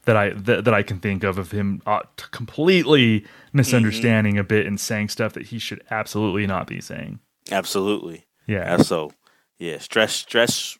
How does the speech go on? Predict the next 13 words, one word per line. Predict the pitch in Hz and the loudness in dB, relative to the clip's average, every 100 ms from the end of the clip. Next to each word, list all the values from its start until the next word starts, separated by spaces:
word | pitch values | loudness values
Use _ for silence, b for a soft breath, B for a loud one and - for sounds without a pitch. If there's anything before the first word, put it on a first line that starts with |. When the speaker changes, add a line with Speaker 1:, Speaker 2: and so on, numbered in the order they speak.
| _ | _
Speaker 2:
relief | 107 101 101 92 - _ _ | -8 -6 -4 -6 -12 _ _
part. | 110 95 | -2 0
It's | 98 | -2
a | |
two-parter. | 110 151 151 156 131 98 90 | -6 -10 -4 4 4 4 -2
Speaker 1:
Two-parter. | - 120 110 92 107 - _ _ _ _ | -8 -6 -6 -6 -12 -18 _ _ _ _
Speaker 2:
That's | 110 110 | -2 -2
from | - | -4
season | 120 127 120 | -2 -2 -2
five, | 117 - 110 101 92 90 | -2 4 4 4 0 -4
and | 90 | -8
that's, | 95 95 - | -8 -8 -8
uh, | 92 90 | -8 -8